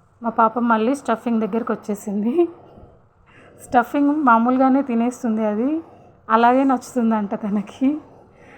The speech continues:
"టేస్ట్ బాగుంది మమ్మీ" అనేసి మళ్ళీ నా దగ్గరికి వచ్చేసింది.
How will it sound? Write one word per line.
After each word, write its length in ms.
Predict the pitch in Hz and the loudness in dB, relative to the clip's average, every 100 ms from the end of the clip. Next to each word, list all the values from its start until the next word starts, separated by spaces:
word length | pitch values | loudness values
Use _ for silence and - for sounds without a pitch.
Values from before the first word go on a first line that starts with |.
| - | -4
"టేస్ట్ 320 | 269 262 262 269 | 2 2 2 2
బాగుంది 480 | 262 247 269 294 | 6 8 8 4
మమ్మీ" 400 | 294 269 254 262 | 4 4 4 2
అనేసి 360 | 269 240 254 285 | 2 2 0 0
మళ్ళీ 280 | 254 220 247 | 0 2 0
నా 180 | 233 220 | 0 0
దగ్గరికి 340 | 220 240 247 | 0 -2 -4
వచ్చేసింది. 800 | 214 233 202 - 226 196 269 | -6 -6 -6 -4 -4 -2 -2